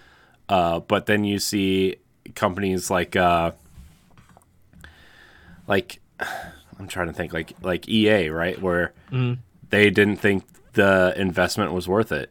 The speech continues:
Speaker 1: And so, you know, a lot of people are mad, you know, including me. I would love to play Madden on the Switch. Like, if, I, I just want a Madden on the Switch. That's all I, that's all I want, right? Is, like, I will
Speaker 2: Yeah.
Speaker 1: play Madden on the Switch. I don't care how, like, I do care how bad it is 'cause I didn't even buy it on Xbox.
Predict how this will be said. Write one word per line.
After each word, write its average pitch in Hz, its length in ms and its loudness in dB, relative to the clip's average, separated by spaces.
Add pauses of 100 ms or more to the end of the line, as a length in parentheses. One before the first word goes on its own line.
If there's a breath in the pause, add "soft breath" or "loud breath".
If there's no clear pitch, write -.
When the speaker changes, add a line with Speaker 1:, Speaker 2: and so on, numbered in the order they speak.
(120)
Speaker 1:
And 87 400 -2
so, 82 480 -2
you 107 100 0
know, 90 140 0
a - 40 0
lot 87 160 2
of - 60 -6
people 113 200 -2
are 110 80 2
mad, 90 360 -2 (120)
you 92 100 -8
know, 90 120 -2
including 98 380 0
me. 87 180 0
I 90 60 2
would 95 180 -2
love 104 140 2
to 101 80 -4
play 95 160 0
Madden 78 320 -4
on 78 100 -8
the 76 60 -8
Switch. - 280 -6
Like, 90 160 -4
if, 104 240 -4
I, 110 200 0
I 110 100 -2
just 123 200 -6
want 147 160 2
a 131 60 2
Madden 104 640 6
on 90 200 -2
the 87 60 -4
Switch. - 380 -4
That's 90 160 -8
all 104 300 4
I, 98 260 2 (500 soft breath)
that's 110 220 0
all 127 260 8
I 123 80 6
want, 101 320 -2 (380)
right? 90 320 0
Is, 92 180 -6
like, 92 240 -6
I 120 140 2
will 165 160 0
Speaker 2:
Yeah. 117 160 2
Speaker 1:
play 123 240 4
Madden 90 320 0
on 85 80 -6
the 80 40 -12
Switch. 82 240 -8
I 107 120 0
don't 139 120 -6
care 117 220 0
how, 95 260 -2
like, - 280 -2 (420)
I 92 120 -4
do 87 140 -6
care 71 220 -12
how 78 120 -12
bad 73 200 -8
it 71 80 -12
is 78 160 -14
'cause 87 100 -12
I 82 120 -4
didn't 82 140 -8
even 78 120 -10
buy 76 160 -8
it 71 80 -2
on 62 80 -12
Xbox. - 480 -14